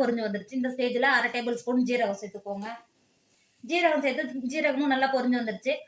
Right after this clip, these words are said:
ஒரு கொத்து கருவேப்பிலையை உடைச்சு உருவிட்டு சேர்த்துக்கோங்க. அது கூடவே நான் பதினஞ்சு சின்ன வெங்காயத்தை ஒண்ணு மாதிரிமா கட் பண்ணி வச்சிருக்கேன். நல்லா ரெப்ப பெரிய சைஸாவே கட் பண்ணி வச்சிருக்கேன். உள்ள சேர்த்து கொடுத்துக்கோங்க. சின்ன வெங்காயம் சேர்த்து பண்ணும்போது இதோட டேஸ்ட் இன்னும் நல்லா சூப்பரா இருக்கும் இந்த கொத்தவரங்காய் பொரியலுக்கு.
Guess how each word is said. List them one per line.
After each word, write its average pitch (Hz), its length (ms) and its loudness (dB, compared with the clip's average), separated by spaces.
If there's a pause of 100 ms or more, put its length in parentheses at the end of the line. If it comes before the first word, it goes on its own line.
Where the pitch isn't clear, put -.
(340)
ஒரு 311 160 8
கொத்து 311 240 4
கருவேப்பிலையை 262 420 2
உடைச்சு - 320 -4
உருவிட்டு 254 280 0
சேர்த்துக்கோங்க. 233 520 -4 (1200)
அது 277 160 4
கூடவே 269 320 4 (280)
நான் 262 180 2
பதினஞ்சு 285 400 4
சின்ன 294 160 2
வெங்காயத்தை 262 440 2
ஒண்ணு 262 180 4
மாதிரிமா 233 260 0
கட் 233 140 -2
பண்ணி 226 140 -2
வச்சிருக்கேன். 220 320 -8
நல்லா 240 200 -4
ரெப்ப 233 260 -2
பெரிய 247 220 -6
சைஸாவே 220 340 -6
கட் 220 140 -6
பண்ணி 196 120 -10
வச்சிருக்கேன். 208 300 -12
உள்ள 220 160 -6
சேர்த்து 214 220 -14
கொடுத்துக்கோங்க. 202 440 -10 (1120)
சின்ன 330 160 -4
வெங்காயம் 311 300 0
சேர்த்து 277 220 -2
பண்ணும்போது 262 340 0
இதோட 247 240 0
டேஸ்ட் 254 200 -6
இன்னும் 247 140 -2
நல்லா 240 180 -4
சூப்பரா 254 440 -2
இருக்கும் 233 220 -4
இந்த 240 120 -8
கொத்தவரங்காய் 226 380 -6
பொரியலுக்கு. 190 400 -8